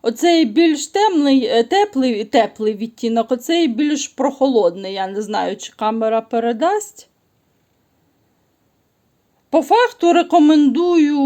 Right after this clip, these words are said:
в принципі, оці тіні рекомендую. Якщо десь побачите, може хтось, е, буде продавати, або десь на маркетплейсах, е, десь в якомусь магазині, то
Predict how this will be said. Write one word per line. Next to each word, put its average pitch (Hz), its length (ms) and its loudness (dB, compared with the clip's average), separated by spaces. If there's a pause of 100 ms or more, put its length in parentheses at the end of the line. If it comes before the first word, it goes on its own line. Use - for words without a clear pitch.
(300)
в 214 60 -14
принципі, 269 580 2
оці 226 280 -2
тіні 381 320 0
рекомендую. 262 500 0
Якщо 349 220 0
десь 269 200 -2
побачите, 339 640 0
може 262 280 0
хтось, 233 400 0
е, 226 120 4
буде 226 320 -2
продавати, 285 680 -2
або 220 300 -2
десь 220 300 -4
на 214 200 -2 (300)
маркетплейсах, 233 1120 -2
е, 202 120 -6 (380)
десь 185 440 -10
в - 0 -
якомусь - 380 -12
магазині, 247 640 0
то 208 300 -8